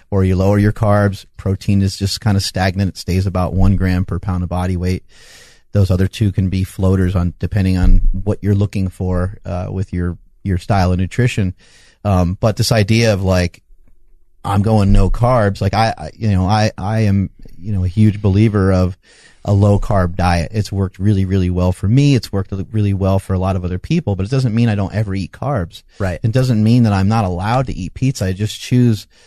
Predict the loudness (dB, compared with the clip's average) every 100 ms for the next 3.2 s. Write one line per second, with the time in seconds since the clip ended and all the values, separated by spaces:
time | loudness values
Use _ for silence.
0 | _ _ -4 0 0 0 -4 0 0 0
1 | 0 0 0 0 2 0 -2 -6 -2 -2
2 | -2 -4 -2 -2 0 2 2 2 0 0
3 | 0 0